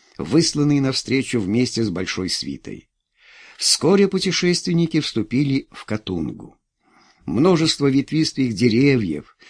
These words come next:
растущих в городе и близ него, опоясывают подножие каменистой, сложенной из гранита горы, имеющей в окружности около трех миль. Клапертон прожил в Катунге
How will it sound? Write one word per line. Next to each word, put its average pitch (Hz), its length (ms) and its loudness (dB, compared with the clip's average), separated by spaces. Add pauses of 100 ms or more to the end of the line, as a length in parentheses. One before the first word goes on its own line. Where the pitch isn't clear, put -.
(120)
растущих 107 640 -2
в 82 100 -8
городе 98 480 -2
и 113 160 0
близ 113 420 -2
него, 78 440 -4 (380)
опоясывают 151 800 0
подножие 120 760 0
каменистой, 127 920 0 (260)
сложенной 131 720 0
из 110 280 -4
гранита 104 460 0
горы, 107 500 -4 (280)
имеющей 127 640 4
в 95 60 -2
окружности 135 920 -2 (240)
около 139 400 0
трех - 360 -6
миль. 65 380 -6 (1040)
Клапертон 175 680 2
прожил 151 400 0
в - 100 -8
Катунге 170 760 4